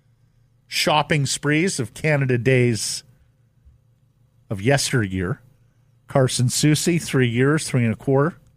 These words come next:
Ian Cole, one year at three million. Teddy Bluger, one year at one point nine.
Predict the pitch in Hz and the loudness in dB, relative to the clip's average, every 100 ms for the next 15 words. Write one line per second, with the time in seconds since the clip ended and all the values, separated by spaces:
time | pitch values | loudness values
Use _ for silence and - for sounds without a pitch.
0 | _ _ _ _ _ _ _ _ _ 123 | _ _ _ _ _ _ _ _ _ -4
1 | 107 - 147 143 160 127 131 131 127 - | -4 -2 0 2 4 4 4 4 2 2
2 | 135 123 120 147 185 - 117 107 120 151 | 0 2 2 2 0 0 -2 0 0 0
3 | 165 127 131 131 123 117 123 - 120 120 | 2 2 2 2 2 2 0 0 0 2
4 | 131 190 | 2 0